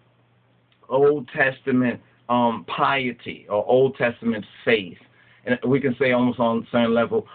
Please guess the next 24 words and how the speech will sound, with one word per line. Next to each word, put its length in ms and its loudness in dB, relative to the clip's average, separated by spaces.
Old 300 2
Testament, 600 0
um, 280 -2
religiosity 1500 0
on 180 -2
that 240 0
level, 500 -2
or 300 2
at 140 -2
the, 180 -2
at 120 -4
the, 360 -2
at 180 0
the 80 -4
basic 480 0
level, 320 0
at 60 -4
the 80 -6
higher 360 2
level, 380 0
Old 340 0
Testament 520 -4
spirituality, 1080 0
right? 360 -2